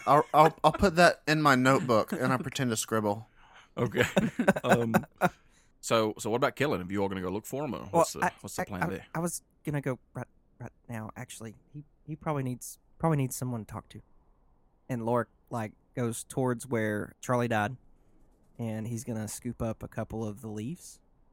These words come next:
Speaker 2: Well, the leaves are gone.
Speaker 3: Aw.
Speaker 2: The leaves, like, blew off into the wind and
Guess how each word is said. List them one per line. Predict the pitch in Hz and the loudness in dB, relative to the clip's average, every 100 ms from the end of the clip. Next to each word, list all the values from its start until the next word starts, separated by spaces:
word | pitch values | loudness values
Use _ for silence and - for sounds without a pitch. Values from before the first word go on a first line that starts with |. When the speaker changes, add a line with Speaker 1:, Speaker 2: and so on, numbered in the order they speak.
| _ _ - - | _ _ -12 -6
Speaker 2:
Well, | 107 | -2
the | |
leaves | 107 107 95 | -2 -2 -4
are | 90 | -8
gone. | 87 82 - _ - _ _ | -10 -10 -14 _ -20 _ _
Speaker 3:
Aw. | 127 107 71 - - - 117 - _ _ - | -10 -8 -10 -14 -18 -18 -20 -20 _ _ -6
Speaker 2:
The | |
leaves, | 107 110 101 | -2 -2 -2
like, | 90 87 - _ - - _ - | -4 -4 -10 _ -20 -20 _ -12
blew | 98 95 92 | -6 -4 -4
off | 90 - | -8 -10
into | 90 87 | -10 -10
the | 87 | -10
wind | 87 82 80 76 | -10 -10 -10 -12
and | 78 73 | -14 -14